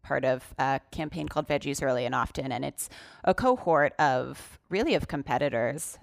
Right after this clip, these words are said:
um, in our space who have all gotten together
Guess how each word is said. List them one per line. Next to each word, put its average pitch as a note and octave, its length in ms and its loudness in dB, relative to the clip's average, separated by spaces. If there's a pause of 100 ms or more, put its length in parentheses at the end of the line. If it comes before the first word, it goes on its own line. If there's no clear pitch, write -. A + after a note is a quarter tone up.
um, - 240 -6
in D#3+ 120 0
our C#3+ 100 2
space - 600 -6 (140)
who B2+ 280 -6 (500)
have F#3 160 2
all F3+ 120 6
gotten D#3+ 260 0
together D3 460 0